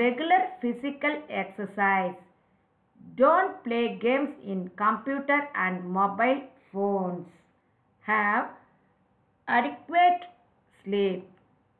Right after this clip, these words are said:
இதுதான் ஆன்சர். What should we do in case of minor burns?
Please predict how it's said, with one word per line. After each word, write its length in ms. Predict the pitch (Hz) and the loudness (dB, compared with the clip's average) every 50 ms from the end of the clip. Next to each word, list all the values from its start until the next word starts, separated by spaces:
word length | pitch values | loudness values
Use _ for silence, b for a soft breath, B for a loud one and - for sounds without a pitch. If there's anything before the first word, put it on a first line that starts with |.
| - 208 | -8 -4
இதுதான் 340 | 208 196 190 190 190 - - - 190 185 | -4 -2 -2 -2 -2 -4 -4 -6 -4 -4
ஆன்சர். 580 | 180 175 175 180 - - 185 185 185 180 170 170 170 - - _ _ _ _ _ _ _ _ _ _ _ _ _ _ _ _ _ _ - 202 233 | -4 -4 -6 -10 -8 -4 -2 -2 0 -2 -4 -8 -10 -14 -20 _ _ _ _ _ _ _ _ _ _ _ _ _ _ _ _ _ _ -10 0 2
What 260 | 262 294 330 381 381 - | 4 4 4 4 2 -2
should 240 | - 359 320 254 233 202 214 214 | -8 -8 -8 -8 -8 -10 -6 -4
we 100 | 233 214 185 180 - | -4 -4 -4 -2 -2
do 80 | 269 302 320 320 269 254 | 0 0 0 0 0 0
in 80 | 233 202 - - 208 | 0 0 -2 -2 -2
case 240 | 220 240 240 - 262 262 | -2 0 0 2 4 4
of 80 | 285 285 294 - 196 190 185 190 | 4 4 0 -4 -8 -6 -4 -2
minor 460 | 208 220 233 247 262 269 277 277 269 226 185 175 | -2 0 0 0 0 0 2 0 0 0 -2 -4
burns? 480 | 202 208 208 202 196 190 185 180 165 - | -2 0 0 2 0 0 -2 -4 -8 -10